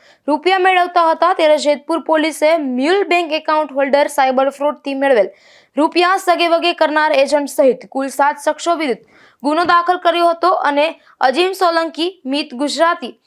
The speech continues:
ફેઝાન વાડીવાલા અને હર્ષ પરમાર સહિત ચાર આરોપીની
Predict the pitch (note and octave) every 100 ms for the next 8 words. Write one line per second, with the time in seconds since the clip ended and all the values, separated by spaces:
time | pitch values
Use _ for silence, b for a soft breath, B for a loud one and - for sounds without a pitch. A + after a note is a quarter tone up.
0 | b - C#4 B3+ C#4+ C#4 C4+ D4 E4 D#4+
1 | D#4 - B3+ B3 C4 D4 - D4+ D4 D#4
2 | E4 C#4 C#4 G#3+ G#3+ C4+ C#4 C#4+ C#4 D4+
3 | D4+ C#4